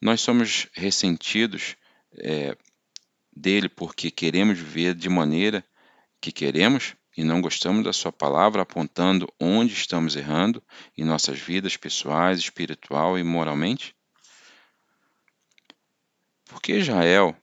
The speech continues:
era governado por Roma e o Sinédrio não podia executar uma sentença de morte?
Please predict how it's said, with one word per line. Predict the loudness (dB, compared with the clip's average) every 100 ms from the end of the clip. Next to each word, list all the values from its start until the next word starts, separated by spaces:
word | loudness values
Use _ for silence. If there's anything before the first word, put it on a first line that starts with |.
| _ _ _
era | -4 -2
governado | 0 0 0 2 2 0
por | -4 -8
Roma | -2 2 2 0 _ -20 -20 -20 -20 -10
e | -4
o |
Sinédrio | -2 2 4 6 4 2 -6 _ -4
não | 0 0
podia | 2 0 2 0
executar | 2 -2 -4 -2 2 2 0 -8 -2
uma | 2 2
sentença | 2 0 0 0 0 -2
de | -4
morte? | -2 -2 -4 -10